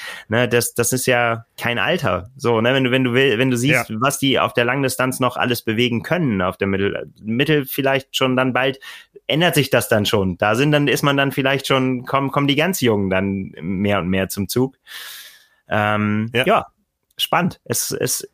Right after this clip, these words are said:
Speaker 1: gibt immer neue Facetten und das macht's ja, macht's so spannend, das zu beobachten.
Speaker 2: Ja.
Speaker 1: Ganz
Speaker 2: Machen
Speaker 1: genau.
Speaker 2: wir für heute den Strich drunter. Ja,
Speaker 1: Genau.
Speaker 2: also ihr wisst, euer Weg morgen, egal was im Trainingsplan steht,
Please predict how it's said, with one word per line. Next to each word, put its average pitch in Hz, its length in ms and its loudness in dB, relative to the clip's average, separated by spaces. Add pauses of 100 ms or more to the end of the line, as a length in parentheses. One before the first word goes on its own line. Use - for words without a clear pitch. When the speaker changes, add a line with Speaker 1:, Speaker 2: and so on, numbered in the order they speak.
(140)
Speaker 1:
gibt 180 320 -2
immer 226 180 2
neue 202 220 2
Facetten 87 420 -2
und 92 160 -4
das 107 160 -4
macht's 107 220 -6
ja, 98 300 -4 (100)
macht's 107 200 -8
so 104 60 -4
spannend, 98 320 -4
das 92 100 -6
zu 98 140 -8
beobachten. - 540 -10 (1300)
Speaker 2:
Ja. 156 300 2 (1040)
Speaker 1:
Ganz - 200 -10
Speaker 2:
Machen 170 160 2
Speaker 1:
genau. 160 120 0
Speaker 2:
wir 165 40 2
für 175 60 2
heute 156 140 0
den 139 400 -2
Strich - 280 -4
drunter. 147 540 0
Ja, 131 280 2
Speaker 1:
Genau. 113 200 2
Speaker 2:
also 117 500 2
ihr 113 180 -2
wisst, - 240 -4
euer 120 200 2
Weg 135 300 -4
morgen, 151 520 0
egal 117 240 0
was 123 120 -4
im 117 80 -6
Trainingsplan 120 720 -4
steht, 123 420 -4